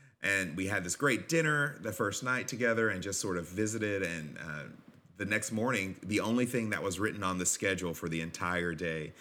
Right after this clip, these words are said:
it just <laughs> said, it said, "Enneagram work." And,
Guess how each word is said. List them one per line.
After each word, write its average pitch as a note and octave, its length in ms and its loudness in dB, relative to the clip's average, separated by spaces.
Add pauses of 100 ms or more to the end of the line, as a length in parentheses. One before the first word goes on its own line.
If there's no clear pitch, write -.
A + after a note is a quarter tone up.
(140)
it F#2 180 -2
just - 280 4
<laughs> A2+ 60 2
said, F2+ 280 4 (260)
it G#2+ 140 0
said, G2+ 300 6 (140)
"Enneagram G2+ 600 6
work." D#2 340 -4 (720)
And, A2 200 6